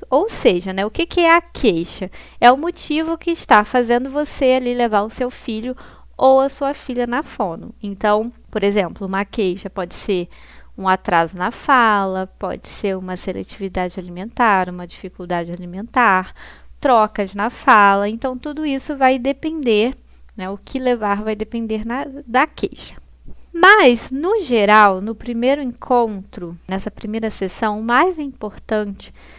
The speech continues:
são as perguntas que só você, ou você principalmente, vai conseguir responder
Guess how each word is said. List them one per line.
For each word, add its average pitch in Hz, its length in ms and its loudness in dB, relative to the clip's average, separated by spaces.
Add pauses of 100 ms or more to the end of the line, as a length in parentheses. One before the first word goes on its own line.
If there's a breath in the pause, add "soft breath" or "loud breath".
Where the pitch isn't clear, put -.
(200 loud breath)
são 277 360 0
as 285 220 -6
perguntas 262 1400 -4
que 240 220 -8
só 349 400 0
você, 226 600 0 (360)
ou 190 300 -4
você 208 540 2
principalmente, 196 1040 -8
vai 208 280 2
conseguir 233 580 -6
responder 208 760 -4